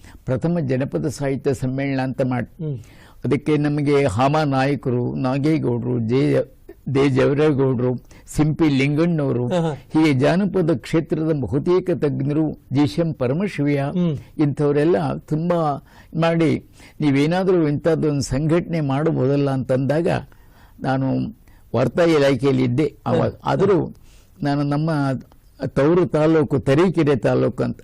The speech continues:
Speaker 1: ಅಲ್ಲಿ ಅದನ್ನ ಏರ್ಪಡಿಸಿದ್ದು ಮೈಸೂರು ಮಹಾರಾಜರೇ ಬಂದ್ರು
Speaker 2: ಹಾ.
Speaker 1: ಆ ಸ-, ಸಮ್ಮೇಳನವನ್ನು ಉದ್ಘಾಟನೆ
Speaker 2: ಓಹೋ.
Speaker 1: ಮಾಡಿ.
Speaker 2: ಹ್ಮ್.
Speaker 1: ಆ ಸಂದರ್ಭದಲ್ಲಿ ನಮ್ಮ ನಾಡಿನ ಬಹುತೇಕ ಜಾನಪದ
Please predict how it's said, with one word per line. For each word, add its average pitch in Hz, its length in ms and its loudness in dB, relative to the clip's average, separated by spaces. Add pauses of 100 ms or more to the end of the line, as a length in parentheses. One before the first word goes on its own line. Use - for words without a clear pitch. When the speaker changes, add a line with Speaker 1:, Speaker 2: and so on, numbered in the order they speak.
(100)
Speaker 1:
ಅಲ್ಲಿ 143 480 0 (360)
ಅದನ್ನ 139 220 0
ಏರ್ಪಡಿಸಿದ್ದು 147 640 0
ಮೈಸೂರು 160 500 2
ಮಹಾರಾಜರೇ 156 560 2
ಬಂದ್ರು 160 480 0
Speaker 2:
ಹಾ. - 680 -10
Speaker 1:
ಆ 139 40 0
ಸ-, - 340 -10
ಸಮ್ಮೇಳನವನ್ನು 151 640 -2
ಉದ್ಘಾಟನೆ 151 480 0
Speaker 2:
ಓಹೋ. 139 60 0
Speaker 1:
ಮಾಡಿ. 127 460 -6
Speaker 2:
ಹ್ಮ್. 139 140 -10 (260)
Speaker 1:
ಆ 151 120 2
ಸಂದರ್ಭದಲ್ಲಿ 170 960 2 (340)
ನಮ್ಮ 156 160 -2
ನಾಡಿನ 160 440 0 (840)
ಬಹುತೇಕ 170 600 2 (220)
ಜಾನಪದ 143 800 -2